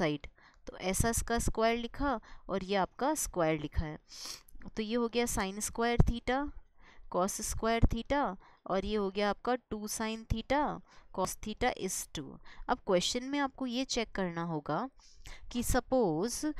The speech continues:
sin square theta आपको ये इस तरह से गिवन है, ओके, तो क्या हम यहाँ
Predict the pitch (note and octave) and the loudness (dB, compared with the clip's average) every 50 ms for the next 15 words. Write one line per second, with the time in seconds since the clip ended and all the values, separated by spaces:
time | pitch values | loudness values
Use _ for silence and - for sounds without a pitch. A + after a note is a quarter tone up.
0 | - - - - - F#3+ F#3+ G3+ G#3 - - - B3 A#3+ A#3+ - - A#3 - A#3+ | -8 -10 -6 -2 0 0 0 0 -2 -4 -2 0 0 4 6 6 6 6 6 2
1 | B3 B3+ - _ _ - - - G3+ G3 - - - A#3+ B3 A#3 A#3+ - A3 - | 2 2 0 _ _ -10 -2 0 0 0 0 -2 -4 -4 -2 -2 -4 -4 -4 -4
2 | - A3+ A3 A3 - B3 - G#3+ A#3 A#3 B3+ B3+ C4+ C4+ B3 - - - - - | -2 -2 -2 -2 -4 -6 -4 -4 -2 -2 -2 -2 -2 -4 -4 -6 -10 -14 -20 -20
3 | - - - - C4 - C4+ G#3+ F#3+ - - - - - B3+ C4 - - G#3 E3+ | -20 -14 -8 -8 -4 -2 -2 -4 -4 -6 -12 -14 -6 -4 -4 -4 0 2 4 4
4 | F#3 A3+ B3+ A#3+ B3 C4 C#4 C#4 C#4 C4+ A#3 G#3 G3+ G3 G#3+ A#3+ | 4 4 2 0 -2 -4 -4 -4 -4 -4 -2 -2 0 0 -2 -2